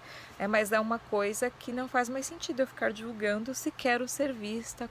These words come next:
como uma marca, é, que produz bolsas e acessórios para o público feminino, tá? Então, cuidado com isso. Se você quer se destacar no seu nicho, é um conselho que eu dou pra você,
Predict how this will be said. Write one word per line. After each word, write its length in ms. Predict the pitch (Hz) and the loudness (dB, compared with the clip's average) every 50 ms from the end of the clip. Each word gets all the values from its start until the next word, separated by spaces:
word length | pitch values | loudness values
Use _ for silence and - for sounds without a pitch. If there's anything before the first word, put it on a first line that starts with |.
| - - | -10 -2
como 480 | - 254 240 233 247 277 285 294 302 302 - - - - - - - - - - - | 2 2 4 4 2 0 0 -2 -2 -2 -6 -12 -18 -18 -18 -18 -18 -20 -20 -10 -6
uma 260 | 214 214 208 220 226 | -2 2 4 4 4
marca, 680 | 220 208 196 160 170 180 185 - - - - 208 208 - - - - - - - - - - - - | 6 6 8 8 8 6 4 0 -2 0 0 0 0 0 -6 -16 -20 -20 -20 -20 -20 -20 -20 -18 -8
é, 460 | - - 190 185 185 175 180 175 175 175 | -2 2 2 4 4 2 2 0 -2 -2
que 120 | - 208 | -6 -8
produz 640 | 185 - 190 190 175 170 214 233 254 - - - - - - - - - - - - - - | -8 -4 -4 -4 -4 -4 -4 -4 -2 -2 -2 -2 -4 -6 -12 -16 -18 -18 -18 -20 -18 -12 -2
bolsas 800 | 175 208 220 226 247 262 262 - - 277 269 269 - - - - - | 2 4 4 4 4 2 0 2 4 6 6 6 4 0 -2 -2 0
e 100 | - 202 | 0 0
acessórios 560 | 202 202 - 208 - - 202 202 196 202 - | 0 0 -2 -4 -2 0 0 0 0 -2 -4
para 200 | - 208 196 190 | -2 -2 -2 -2
o 20 | |
público 400 | - - 196 185 180 202 190 - - | -2 -4 -6 -4 -4 -6 -8 -10 -8
feminino, 640 | - 208 196 202 220 233 220 185 180 175 160 160 170 - - - - - - - - - | -6 -4 -2 -2 -2 -2 -2 -4 -4 -6 -6 -8 -10 -12 -16 -20 -20 -20 -20 -16 -2 2
tá? 160 | 175 185 196 | 4 4 4
Então, 320 | 202 202 - 233 226 240 | 4 2 0 0 0 0
cuidado 560 | 233 - 339 330 277 269 240 240 254 240 240 | 0 0 0 2 6 8 8 8 8 8 4
com 220 | - - 226 214 214 | 0 -2 0 2 2
isso. 360 | 196 196 202 220 220 - 233 | 2 2 0 0 -2 -4 -4
Se 120 | - - | -4 -4
você 260 | 202 196 208 - 269 277 | -4 -4 2 4 4 4
quer 360 | - - - 294 254 254 262 - - - - - - - - - - | 4 4 6 6 6 6 4 -2 -10 -16 -14 -14 -16 -16 -18 -20 -18
se 280 | - - - - 240 | -10 -8 -4 -2 -2
destacar 800 | 196 180 180 254 - - - - 330 311 - - 233 196 180 180 175 | -2 0 0 0 0 2 2 2 0 0 0 6 8 8 8 8 6
no 140 | 170 175 180 | 0 -4 -4
seu 220 | - - 202 185 | -2 0 0 0
nicho, 500 | 185 196 220 240 262 240 - - - - - | 2 0 0 0 -2 -2 -2 -4 -4 -6 -2
é 100 | - 208 | 0 0
um 80 | 208 214 | 0 0
conselho 520 | - 233 226 226 - - 233 208 196 220 | 0 -4 -4 -2 0 0 0 0 0 0
que 120 | - - 233 | -2 0 0
eu 60 | 214 | 0
dou 140 | 190 202 190 | 0 -2 -2
pra 140 | - 202 185 | 0 0 0
você, 440 | 175 185 180 - - 208 220 240 | 0 -2 -4 -2 0 0 0 0